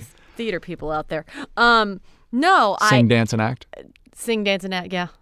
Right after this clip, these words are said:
Speaker 1: triple
Speaker 2: Triple
Speaker 1: threat.
Speaker 2: threat. Okay.
Speaker 1: That's what it's called.
Speaker 2: All right.
Speaker 1: Um,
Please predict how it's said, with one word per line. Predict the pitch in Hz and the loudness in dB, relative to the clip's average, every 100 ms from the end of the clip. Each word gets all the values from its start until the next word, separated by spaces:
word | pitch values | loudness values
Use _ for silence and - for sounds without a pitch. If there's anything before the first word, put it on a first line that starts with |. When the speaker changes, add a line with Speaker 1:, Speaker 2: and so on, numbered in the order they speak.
| - | -14
Speaker 1:
triple | 202 - | -6 -4
Speaker 2:
Triple | 113 | -2
Speaker 1:
threat. | 196 185 - | 0 0 -2
Speaker 2:
threat. | - | -10
Okay. | 117 131 | -10 -8
Speaker 1:
That's | 127 | -8
what | 190 | -10
it's | 170 | -8
called. | 196 160 160 | -8 -8 -6
Speaker 2:
All | 110 | -4
right. | 113 131 135 - 214 | -4 -4 -8 -8 -4
Speaker 1:
Um, | 214 208 185 | -2 -2 -4